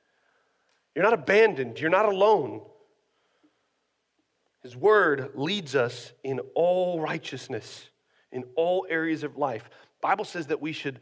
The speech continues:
we should serve him with all of our heart, with all of our soul, with all of our mind, with all of our strength.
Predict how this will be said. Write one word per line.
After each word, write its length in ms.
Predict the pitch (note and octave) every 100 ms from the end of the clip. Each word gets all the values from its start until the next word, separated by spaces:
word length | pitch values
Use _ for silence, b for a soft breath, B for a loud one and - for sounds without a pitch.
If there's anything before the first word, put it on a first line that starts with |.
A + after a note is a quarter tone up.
| b -
we 80 |
should 200 | D3 D3
serve 260 | - F#3+ E3+
him 260 | C#3+ B2+ A#2 b b
with 120 | C#3 -
all 180 | E3 F#3+
of 80 | E3+
our 120 | D#3
heart, 260 | C3+ B2+ C3
with 100 | -
all 180 | D#3 F#3
of 80 | E3
our 100 | D#3
soul, 180 | - C3+
with 100 | -
all 260 | - F#3 F3
of 80 | D#3+
our 60 |
mind, 240 | C#3 C#3 A#2+
with 100 | -
all 240 | D3 E3 D3+
of 60 |
our 100 | C#3+
strength. 540 | C3 - D#3 G2+ -